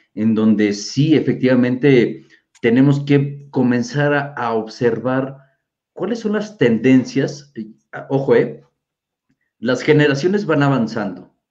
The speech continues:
¿no? Este, las generaciones, los baby boomers van jubilándose, van, van, van sucediendo la, la, las empresas, los negocios. La generación X, este, pues, también va creciendo.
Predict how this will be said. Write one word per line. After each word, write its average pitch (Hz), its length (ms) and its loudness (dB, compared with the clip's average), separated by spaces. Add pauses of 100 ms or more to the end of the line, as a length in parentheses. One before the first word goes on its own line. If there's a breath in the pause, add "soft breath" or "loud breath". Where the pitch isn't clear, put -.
(160)
¿no? 110 280 -8 (500 loud breath)
Este, 104 520 -4
las 101 160 -8
generaciones, 127 560 -2 (340)
los 107 280 -10
baby 120 280 2
boomers 139 500 0
van 107 440 0
jubilándose, 131 800 0
van, 110 340 -2
van, 101 340 -4 (300 loud breath)
van 110 480 -2
sucediendo 123 680 2
la, 104 280 2
la, 101 180 -4
las 104 280 -4
empresas, 139 500 2
los 107 140 0
negocios. 135 760 -2 (420 loud breath)
La 113 120 -2
generación 120 640 -2
X, 135 440 0
este, 101 760 -4
pues, - 420 -14
también 110 320 -2
va 107 140 -2
creciendo. 127 760 0